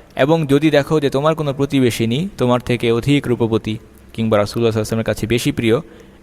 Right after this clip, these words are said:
এটা যেন তোমাকে বিভ্রান্ত না করে।" এখানে কৌশলে ওমর ইবনে খাত্তাব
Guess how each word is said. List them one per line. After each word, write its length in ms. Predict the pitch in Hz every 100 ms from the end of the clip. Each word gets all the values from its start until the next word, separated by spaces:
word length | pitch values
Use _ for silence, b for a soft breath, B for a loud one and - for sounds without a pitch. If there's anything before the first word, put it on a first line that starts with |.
| -
এটা 180 | 135 147
যেন 180 | 139
তোমাকে 320 | 123 117 107 107
বিভ্রান্ত 360 | 104 101 101
না 160 | 92 87
করে।" 200 | - 85 - - - - - - -
এখানে 240 | 151 160
কৌশলে 460 | 151 143 139 127 135
ওমর 180 | - 120
ইবনে 140 | 120
খাত্তাব 320 | 120 113 113